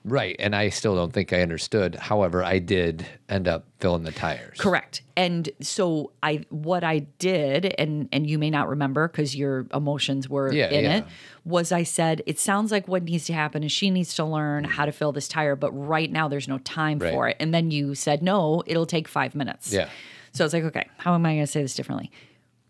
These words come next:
Speaker 2: "It sounds like she doesn't feel like she has the time for it
Speaker 1: Mm.
Speaker 2: right now. So why don't you go fill the tires and let's make a time?" And then you said, "I know what's gonna happen.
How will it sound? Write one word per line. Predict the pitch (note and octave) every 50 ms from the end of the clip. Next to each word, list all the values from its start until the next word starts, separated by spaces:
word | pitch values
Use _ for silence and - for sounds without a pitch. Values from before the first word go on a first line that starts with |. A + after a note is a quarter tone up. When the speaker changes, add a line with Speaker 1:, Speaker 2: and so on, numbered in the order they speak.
| _ _
Speaker 2:
"It | - F3 -
sounds | - - G#3 G3 G#3 A3 A3+ -
like | F#3+ E3+ E3
she | - - - A3 G#3+
doesn't | G#3 G3+ E3 E3 D3+
feel | - - - C#4+ C#4+ C#4 C4 G#3+ E3+
like | D3 D3 C#3 -
she | - - D3
has | D#3+ D3+ C#3 - -
the | - C3+
time | - D3+ D3 C#3+ C3+ B2+
for | - C3+ - D2+ B1+
it | - D#2
Speaker 1:
Mm. | - -
Speaker 2:
right | - - - -
now. | - D2 A#1 - - - _ _ _ -
So | - - D#3+
why | D#3+ D3 D#3 E3 F3
don't | G#3 A#3 A3+ G#3
you | G#3+ G#3+
go | - G#3
fill | F#3+ - F#3+ F3+
the | F3
tires | E3 E3+ F3 E3+ E3+ D#3+ D#3
and | D#3+ D#3 D#3
let's | E3+ F3 - - F3+
make | F3+ F3 F3+ -
a | F3
time?" | - - - - G3+ F#3 D3+ C3+ B2+ C3+ E3+ G3 G3+ - _ - - - - - - - _
And | - F3+ F3 E3
then | E3 E3+ F3 D#3
you | D3 E3+ G3+
said, | - - D3 A#2+ A2 A2+ G#2+ - F#3 - _ _ _ _ _ _ _ _ _ _ _ _ _ _ _ _ _ _ _ _ _ _ _
"I | - C#3+ B2+ C3+
know | D3 C#3 D3
what's | F#3 A3+ B3 - -
gonna | D4 C#4+ C#4 C#4
happen. | C4 C#4+ D4 D4 D4 - G3 E3 D#3 E3+ E3+ F3 F3+